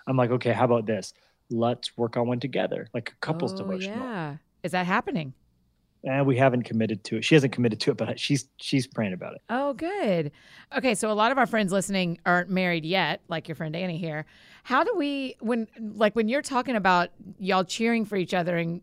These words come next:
Speaker 2: and, like, can you s-, can you sniff that stuff out when you're dating somebody? How do we pick somebody that, that we will love cheering for and that cheers for us?
Speaker 1: What a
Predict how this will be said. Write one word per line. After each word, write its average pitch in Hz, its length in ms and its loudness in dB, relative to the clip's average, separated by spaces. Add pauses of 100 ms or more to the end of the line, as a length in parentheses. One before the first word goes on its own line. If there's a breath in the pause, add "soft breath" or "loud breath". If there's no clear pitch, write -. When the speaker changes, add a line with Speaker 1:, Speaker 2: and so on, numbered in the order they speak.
(140)
Speaker 2:
and, 165 440 -2 (880)
like, 247 140 -10
can 247 180 2
you 294 120 2
s-, - 260 -6
can 254 140 -2
you 277 120 -2
sniff 311 300 -4
that 294 180 0
stuff 285 220 0
out 269 140 4
when 233 140 2
you're 214 100 0
dating 196 300 0
somebody? 277 400 0
How 294 120 2
do 320 60 2
we 349 120 0
pick - 280 2
somebody 175 640 0 (340 soft breath)
that, 208 300 2 (160)
that 208 300 0
we 214 200 0
will 202 220 2
love 185 260 2
cheering 190 320 0
for 180 200 -2
and 170 120 -2
that 170 80 -4
cheers 175 260 -4
for 151 120 -6
us? - 340 -10 (840)
Speaker 1:
What 156 280 -6
a - 100 -12